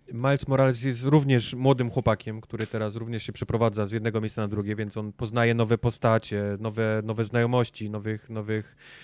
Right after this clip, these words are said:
em, nowych przyjaciół, nowych wrogów. E, więc jest cały ten taki, em,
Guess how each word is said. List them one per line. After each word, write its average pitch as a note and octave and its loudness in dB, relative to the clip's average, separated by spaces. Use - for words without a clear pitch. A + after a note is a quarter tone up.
em, A2+ 0
nowych B2 0
przyjaciół, C#3 4
nowych C3+ 2
wrogów. D3 4
E, G#2+ -2
więc C3 -4
jest C#3+ 2
cały D3+ 4
ten C#3 0
taki, C3 0
em, A#2+ -2